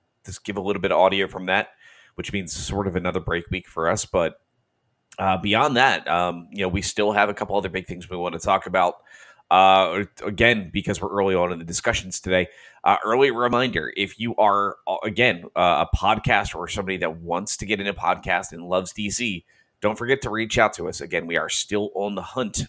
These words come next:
for, uh, our new hosts of this show for starting the mid-season of next year. So we will be, as again, a reminder, Ben and I will probably be hanging up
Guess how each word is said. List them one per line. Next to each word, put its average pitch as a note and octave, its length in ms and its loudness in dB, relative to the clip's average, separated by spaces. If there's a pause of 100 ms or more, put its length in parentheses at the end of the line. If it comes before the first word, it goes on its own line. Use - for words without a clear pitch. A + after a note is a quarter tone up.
for, F#2 720 -6 (440)
uh, F2+ 540 6
our F2+ 340 2
new G2 460 -6
hosts - 800 -8
of F2 120 -6
this G2+ 120 -2
show G2 420 0 (160)
for F#2 560 0 (140)
starting A2 480 -2
the F2+ 100 -10
mid-season G#2+ 560 -8
of A2+ 160 -4
next - 240 -4
year. C3 200 -6 (640)
So F2+ 280 0
we G2+ 480 -2
will F2+ 240 -6
be, F2 340 -6
as F#2 180 2
again, F#2+ 240 0
a D2+ 140 -4
reminder, F2 460 -4
Ben F2 240 -4
and F2+ 100 -8
I F2 300 -2
will E2+ 200 -16
probably F2 240 -2
be F2 200 -12
hanging C#3+ 500 -2
up - 320 0